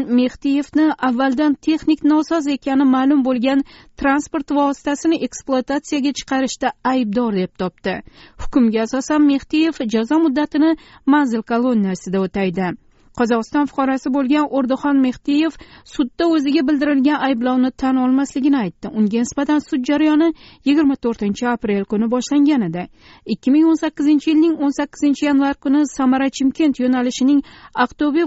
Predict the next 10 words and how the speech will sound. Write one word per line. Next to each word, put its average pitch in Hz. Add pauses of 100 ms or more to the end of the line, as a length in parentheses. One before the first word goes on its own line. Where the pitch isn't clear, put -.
viloyatidan 294
o'tadigan 269
qismida 269 (240)
avtobusda 294
ketayotgan 285 (460)
ellik 277
ikki -
nafar 277 (100)
O'zbekiston 247
fuqarosi 240